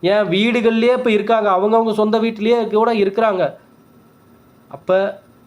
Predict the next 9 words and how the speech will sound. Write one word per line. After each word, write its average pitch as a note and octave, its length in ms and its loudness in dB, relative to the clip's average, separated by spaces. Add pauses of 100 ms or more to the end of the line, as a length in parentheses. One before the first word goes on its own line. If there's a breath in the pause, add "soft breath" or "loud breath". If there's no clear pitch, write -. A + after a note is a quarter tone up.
(160)
இங்க C#3+ 280 -4
நடைமுறையில F3 420 0
எது C#3+ 260 -2
சாத்தியமோ D#3+ 420 -2
அதை C#3+ 180 -4
நம்புங்க. C#3+ 500 -8 (400 soft breath)
ரெண்டாயிரத்தி F#3 440 -2
இருபத்தி D#3+ 400 -2
ஆறை D3 440 -2